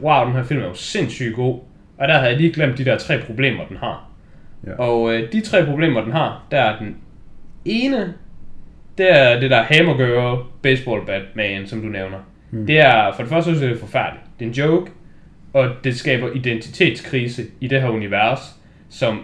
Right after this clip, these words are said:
Speaker 1: jeg opfatter værende gritty og realistisk.
Speaker 2: Hmm.
Speaker 1: Og så kommer der bare sådan nogle retards ind,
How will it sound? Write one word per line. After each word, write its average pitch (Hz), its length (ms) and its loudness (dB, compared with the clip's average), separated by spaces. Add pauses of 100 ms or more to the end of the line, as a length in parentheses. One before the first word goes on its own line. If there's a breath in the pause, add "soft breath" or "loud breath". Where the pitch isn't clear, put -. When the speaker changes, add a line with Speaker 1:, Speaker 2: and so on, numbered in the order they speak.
Speaker 1:
jeg 135 360 4
opfatter 113 480 0
værende 107 320 -2
gritty 135 360 0 (100)
og 110 140 -8
realistisk. 107 680 -4 (360 soft breath)
Speaker 2:
Hmm. - 80 -6
Speaker 1:
Og 131 60 -2
så - 100 -6
kommer 147 160 2
der 110 60 -2
bare 123 120 2
sådan 127 180 -4
nogle 117 240 -2
retards 120 440 -6
ind, 110 140 -6